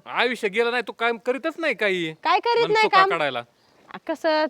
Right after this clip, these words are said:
Speaker 2: ते कावीळ झालेल्या माणसाला कसं सगळं पिवळंच दिसतं, तसं बिनकामाच्या माणसाला समोरचाही बिनकामाचाच
Speaker 1: अरे,
Speaker 2: दिसतो.
Speaker 1: आम्ही काम करू नाही तर नाही करू,
Speaker 2: हम्म.
Speaker 1: तू लय करते ना,
Speaker 2: मी
Speaker 1: दिसतं ना
Speaker 2: करतेच.
Speaker 1: तुझं काम दिसतंय मला इथं, सगळीकडे कामच
Speaker 2: घरी
Speaker 1: दिसतंय.
Speaker 2: घरात बघून यायचं, खायला नाही का नीटनेटकं आवरलं नाही
Speaker 1: अरे
Speaker 2: का, काय
Speaker 1: सगळं
Speaker 2: नाही
Speaker 1: खाण्यावर,
Speaker 2: बघून या.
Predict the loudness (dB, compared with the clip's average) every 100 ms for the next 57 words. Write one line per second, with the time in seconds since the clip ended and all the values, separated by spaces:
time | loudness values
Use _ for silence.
0 | _ -6 4 6 6 6 4 4 2 0
1 | 0 0 -2 -2 -4 -4 -2 -2 0 0
2 | 0 -2 -6 -8 -6 -6 0 0 4 4
3 | 4 2 2 2 0 0 0 2 4 4
4 | 2 2 4 4 4 2 2 2 2 2
5 | 2 0 2 0 0 -6 -4 -4 -2 -2
6 | -2 -4 -12 -12 -6 0 2 4 0 -2
7 | -2 0 -2 -4 -4 -2 0 0 0 -2
8 | 0 -2 -2 -8 -8 -6 -6 -6 -8 -10
9 | -8 -6 -4 -4 4 6 6 4 6 6
10 | 6 2 0 0 -4 -4 -4 2 2 4
11 | 2 0 0 0 -2 -2 -2 4 6 6
12 | 4 -2 2 6 6 6 6 6 4 4
13 | 2 -2